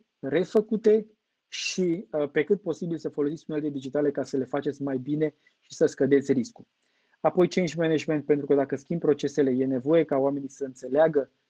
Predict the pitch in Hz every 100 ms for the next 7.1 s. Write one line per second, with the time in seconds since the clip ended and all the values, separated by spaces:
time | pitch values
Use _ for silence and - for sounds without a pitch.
0 | _ _ 170 170 160 143 135 - 147 147
1 | 214 - _ _ _ _ - 123 131 180
2 | 208 214 208 226 - 247 - _ _ _
3 | _ _ _ _ 139 180 220 214 165 151
4 | 175 214 202 - 185 - - _ 175 151
5 | 147 139 139 147 143 170 - 165 - 156
6 | 143 143 135 170 190 - 180 151 - 175